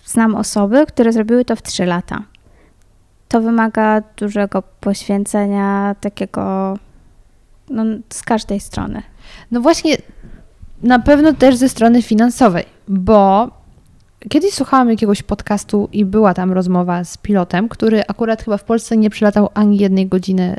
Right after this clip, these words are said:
Speaker 1: Mhm.
Speaker 2: zawodowo, tylko gdzieś tam za granicą. I on mówił, że to jest kilkaset tysięcy złotych zrobić to wszystko razem.
Speaker 1: Zgadza się.
Speaker 2: To jest przecież szaleństwo. <laughs> Skąd w ogóle wziąć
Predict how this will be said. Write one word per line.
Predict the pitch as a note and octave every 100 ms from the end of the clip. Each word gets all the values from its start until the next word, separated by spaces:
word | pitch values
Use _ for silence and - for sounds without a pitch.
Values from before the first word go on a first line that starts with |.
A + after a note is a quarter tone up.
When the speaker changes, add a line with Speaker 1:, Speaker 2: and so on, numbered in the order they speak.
| -
Speaker 1:
Mhm. | C#4+ A#3
Speaker 2:
zawodowo, | F#3+ G3 F#3+ F#3 G3
tylko | G#3+ G#3
gdzieś | G3 -
tam | F#3+
za | G3
granicą. | F#3+ F#3+ F#3 A#3 D4+ - - - - - - - _ -
I | A3+ -
on | C4+ D4 D#4 -
mówił, | C#4 C#4 D4
że | D4
to | D4
jest | C#4+ - - - _ _ _ _ _ _
kilkaset | - C#4+ E4 F4+ -
tysięcy | - A4 G#4+ G4+
złotych | A#3 E3+ - - - _ _
zrobić | G#3 B3 A3 A3 -
to | A3+
wszystko | - F#3+ - G3+
razem. | E3+ F3 F3+ F3 - -
Speaker 1:
Zgadza | - G#3+ G3+
się. | F#3+ - _ - -
Speaker 2:
To | -
jest | D#4
przecież | - A#4 A#4
szaleństwo. | - - F#4 F#3+ F#3 - E3 - _ _ _ _ _ _ _
<laughs> | A3 - - - - - - _ _ _ _ _ - - - - - - - - _
Skąd | A#3+ - - F4
w | G4+
ogóle | F#4+ G4+
wziąć | G#4+ G#4+ - -